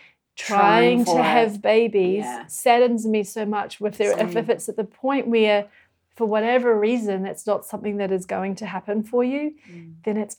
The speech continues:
Speaker 2: okay. Life carries on. And what I'm actually really grateful for is it's given me time to grow up,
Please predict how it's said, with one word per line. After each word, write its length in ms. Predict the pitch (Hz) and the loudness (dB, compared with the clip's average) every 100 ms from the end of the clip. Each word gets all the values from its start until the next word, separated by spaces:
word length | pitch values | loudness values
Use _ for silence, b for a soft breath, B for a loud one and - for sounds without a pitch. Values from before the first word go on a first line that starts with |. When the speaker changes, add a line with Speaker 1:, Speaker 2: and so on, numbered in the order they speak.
| - | -6
Speaker 2:
okay. 580 | 240 - 233 233 185 208 | -6 -6 -6 -4 -4 -4
Life 400 | 202 196 226 - | -2 -2 -4 -10
carries 320 | 226 214 202 | -4 -2 0
on. 240 | 214 214 208 | 0 0 -2
And 180 | 208 202 | -6 -2
what 220 | 220 - | -2 -2
I'm 380 | 202 196 185 - _ - | -2 -2 -6 -8 _ 0
actually 440 | 233 226 - 220 | 0 -2 -4 -4
really 340 | 190 208 220 247 | -4 -4 -2 -2
grateful 440 | 262 240 - 262 | 2 0 0 -6
for 380 | 247 277 311 349 b b b - | 0 2 2 0 b b b -4
is 120 | 214 | -2
it's 160 | 214 - | -2 0
given 360 | 240 233 220 | 0 2 0
me 180 | 208 214 | 0 -2
time 640 | 220 214 196 180 208 269 - _ _ | -4 -4 -4 -2 -4 -6 -8 _ _
to 100 | - | -6
grow 240 | 196 175 | 0 2
up, 280 | 170 185 - | 2 -2 -8